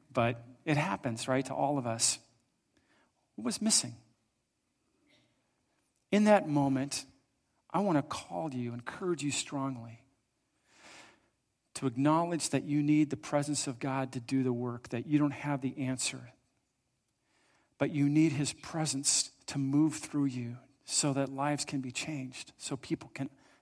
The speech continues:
know Jesus, discover him, and follow him. When I was in high school, I was on this trip with my youth group, and, um,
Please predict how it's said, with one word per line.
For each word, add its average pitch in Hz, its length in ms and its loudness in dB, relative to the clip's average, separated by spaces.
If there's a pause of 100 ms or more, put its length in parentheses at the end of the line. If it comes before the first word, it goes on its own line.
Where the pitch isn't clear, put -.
know 143 260 6
Jesus, 120 640 -2 (520)
discover 160 500 2
him, 127 280 -2
and 131 200 -6
follow 156 420 -4
him. 117 340 -12 (3000)
When 147 140 2
I 151 40 8
was 147 120 4
in 139 80 0
high 147 140 2
school, 131 360 -2 (520)
I 143 80 6
was 143 160 4
on 139 160 4
this 123 240 2
trip - 300 2
with 131 140 -4
my 127 120 -2
youth 135 240 0
group, 117 280 -6 (420)
and, 131 300 0
um, 123 400 0